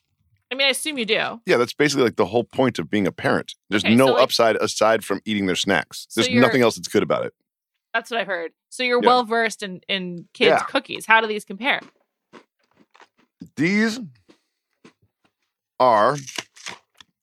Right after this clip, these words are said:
Speaker 1: I have birthday cake.
Speaker 2: animal crackers.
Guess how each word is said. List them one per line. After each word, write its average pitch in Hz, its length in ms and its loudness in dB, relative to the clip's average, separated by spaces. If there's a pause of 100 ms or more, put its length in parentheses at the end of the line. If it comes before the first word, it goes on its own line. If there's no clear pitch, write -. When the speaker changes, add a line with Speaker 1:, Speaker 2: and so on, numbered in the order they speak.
(220)
Speaker 1:
I 240 100 2
have 294 160 0
birthday 208 280 -8
cake. 143 300 -14 (1080)
Speaker 2:
animal 147 260 2
crackers. - 440 -6